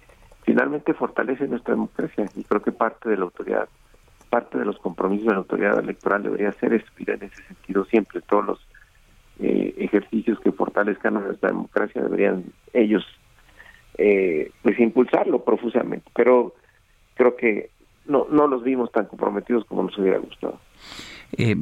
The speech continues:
Speaker 2: o sea, no, ¿sientes que el ine no fue imparcial?
Speaker 1: No, no se comprometió con el ejercicio. No los vimos, eh,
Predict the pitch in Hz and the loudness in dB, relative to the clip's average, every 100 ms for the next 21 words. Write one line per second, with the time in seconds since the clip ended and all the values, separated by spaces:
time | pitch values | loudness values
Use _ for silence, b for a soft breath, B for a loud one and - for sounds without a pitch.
0 | 67 - 151 113 117 - 69 69 71 - | -2 0 6 6 6 2 -6 -12 -12 -4
1 | - 131 127 135 - 120 107 120 117 117 | 2 4 4 -2 0 0 2 4 4 6
2 | 101 113 - 117 113 104 95 - 107 139 | 6 4 2 0 0 0 -2 0 -2 -2
3 | B B B B B - - - _ _ | B B B B B -20 -20 -20 _ _
4 | _ _ _ _ b b - 135 170 170 | _ _ _ _ b b 4 6 6 2
5 | - 156 180 190 170 147 123 120 107 135 | 2 2 4 2 2 2 2 2 2 2
6 | 127 - 127 110 92 87 90 95 110 98 | 2 2 2 2 0 0 -2 -2 0 -2
7 | - - - _ _ _ - 120 131 110 | -4 -20 -20 _ _ _ 0 2 2 2
8 | 113 113 113 107 _ _ - 110 50 - | 2 4 2 0 _ _ -10 -8 -8 -12